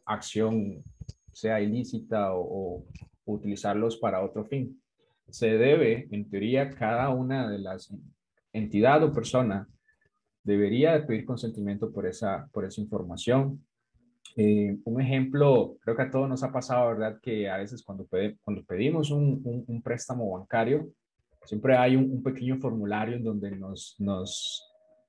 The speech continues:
nos piden que firmemos para darle autorización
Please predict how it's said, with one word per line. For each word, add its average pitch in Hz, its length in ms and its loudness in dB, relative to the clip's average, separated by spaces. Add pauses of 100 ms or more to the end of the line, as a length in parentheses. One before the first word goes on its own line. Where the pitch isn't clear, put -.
(120)
nos 98 220 -6
piden 160 300 6
que 156 120 4
firmemos 135 600 0 (100)
para 139 440 4 (960)
darle 120 260 2
autorización 131 800 0